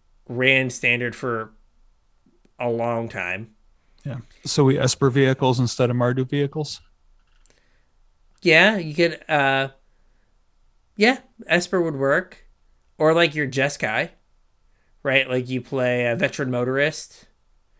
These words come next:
Speaker 2: Mm-hmm.
Speaker 1: and those kind of things, right? I mean, uh, or just, like, pick your favorite, like, uh, what is he called? Seasoned Hollowblade. You're just like, "Ah, whatever."
Speaker 2: Yeah.
Speaker 1: Uh,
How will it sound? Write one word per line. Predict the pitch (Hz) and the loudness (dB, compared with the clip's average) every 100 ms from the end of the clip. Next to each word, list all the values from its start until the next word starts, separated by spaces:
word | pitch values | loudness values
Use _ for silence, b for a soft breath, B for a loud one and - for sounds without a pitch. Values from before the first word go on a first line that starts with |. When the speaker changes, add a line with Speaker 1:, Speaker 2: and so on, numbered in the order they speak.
| _ _ _ _ _ | _ _ _ _ _
Speaker 2:
Mm-hmm. | 135 127 131 | -4 -2 0
Speaker 1:
and | 127 123 | 0 0
those | 120 127 | 0 0
kind | 135 131 | 0 -2
of | 139 | -2
things, | 143 143 160 175 - - _ _ _ _ _ _ _ _ - | -4 -4 -6 -8 -14 -20 _ _ _ _ _ _ _ _ -10
right? | 131 127 131 _ _ _ _ | -4 -4 -6 _ _ _ _
I | 143 | -2
mean, | 151 151 - _ _ _ | 0 0 -4 _ _ _
uh, | 123 120 113 - | -4 -2 -4 -8
or | 135 131 | -4 -2
just, | 131 143 143 | -2 -4 -2
like, | 135 - | -4 -6
pick | - 151 147 147 | -6 -4 -4 -4
your | 135 | -6
favorite, | - 135 131 135 135 131 | -2 -2 -2 -2 -2 0
like, | 127 127 120 - _ _ _ _ _ _ _ _ _ _ | 0 0 -2 -10 _ _ _ _ _ _ _ _ _ _
uh, | 127 120 120 | -2 0 0
what | 127 143 | 0 0
is | 127 | -2
he | 120 | -8
called? | 117 113 110 | -6 -4 -4
Seasoned | - 147 131 135 | -6 -4 -2 -2
Hollowblade. | 127 123 127 135 143 151 165 - | -2 -2 0 0 0 0 0 -6
You're | 139 | -16
just | 127 | -14
like, | 113 107 | -10 -6
"Ah, | 107 | -4
whatever." | 120 123 117 131 - _ _ _ _ _ _ _ - | -2 -2 -2 -4 -6 _ _ _ _ _ _ _ -10
Speaker 2:
Yeah. | 127 127 b b b _ | -8 -8 b b b _
Speaker 1:
Uh, | 120 113 110 | -4 0 -2